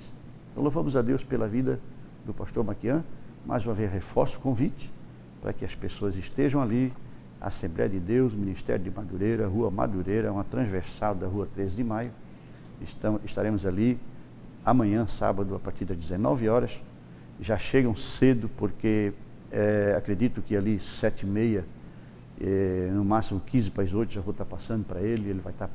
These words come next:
pregando, ministrando, orando, é, exclusivamente cura e libertação. Leve as pessoas doentes, as pessoas que,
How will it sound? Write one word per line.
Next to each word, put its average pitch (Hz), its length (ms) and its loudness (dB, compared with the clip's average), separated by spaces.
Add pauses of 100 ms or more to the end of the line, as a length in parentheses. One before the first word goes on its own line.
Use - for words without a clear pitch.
pregando, 107 540 2
ministrando, 110 720 2
orando, 113 420 2 (840)
é, 101 420 2 (560)
exclusivamente 107 880 2 (160)
cura 147 380 8
e 127 40 4
libertação. 107 640 0
Leve 147 220 2
as 123 80 0
pessoas 107 500 0
doentes, 107 380 -2
as 110 100 -6
pessoas 104 420 -4
que, 98 220 -4